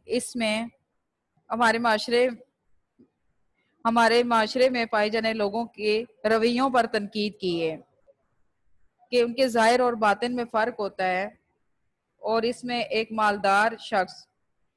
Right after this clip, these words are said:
एक गरीब मुसव्विर को मदद करने के बहाने अपने घर लेकर आता है, लेकिन उसका असल मकसद अपनी शोहरत होता है।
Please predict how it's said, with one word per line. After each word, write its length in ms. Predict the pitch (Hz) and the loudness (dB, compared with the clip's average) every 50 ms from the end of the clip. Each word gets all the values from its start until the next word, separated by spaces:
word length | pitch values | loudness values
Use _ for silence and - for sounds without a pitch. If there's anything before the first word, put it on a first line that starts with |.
| _ _ - | _ _ -2
एक 440 | 220 226 240 226 - _ _ _ _ 208 | 0 0 0 -2 -6 _ _ _ _ -2
गरीब 320 | 214 220 226 247 262 247 | 0 0 2 2 -2 -2
मुसव्विर 420 | 240 226 - 240 214 190 214 220 220 | -4 -6 -4 -4 -4 -2 -4 -6 -4
को 180 | - 202 196 190 196 202 - - - - - - - - - _ _ _ _ 196 | -4 -4 -2 -2 -4 -4 -8 -14 -18 -20 -20 -20 -20 -20 -20 _ _ _ _ -10
मदद 380 | 202 208 226 226 254 262 247 | -2 0 0 2 2 2 2
करने 280 | - 254 233 220 233 226 | 2 -2 -2 0 -2 -2
के 120 | 226 233 | -2 -2
बहाने 300 | 214 233 233 202 190 202 | -2 0 0 0 0 0
अपने 240 | 220 214 - 226 226 | -2 -4 -4 -6 -4
घर 240 | 226 226 214 214 233 | 0 2 2 2 2
लेकर 340 | 233 208 208 202 202 196 185 | 0 0 -2 0 2 2 4
आता 260 | 185 180 180 185 185 | 4 2 2 2 2
है, 220 | 196 196 202 202 196 | 2 2 0 0 -4
लेकिन 200 | 208 208 - 233 | -8 -8 -6 -8
उसका 220 | 233 226 - 240 | -8 -6 -4 -4
असल 420 | 190 - - 220 233 - 277 262 240 | -4 -2 -2 -4 0 0 0 0 0
मकसद 400 | 226 202 196 - - 220 202 - | 0 -4 -4 -4 -6 -4 -4 -4
अपनी 260 | 202 - _ 208 214 | -8 -8 _ -12 -12
शोहरत 360 | - - 214 190 185 185 180 170 | -6 -4 -2 -2 0 -2 -4 -4
होता 220 | 160 160 - 170 | -8 -8 -4 -4
है। 200 | 170 165 151 - | -4 -4 -4 -6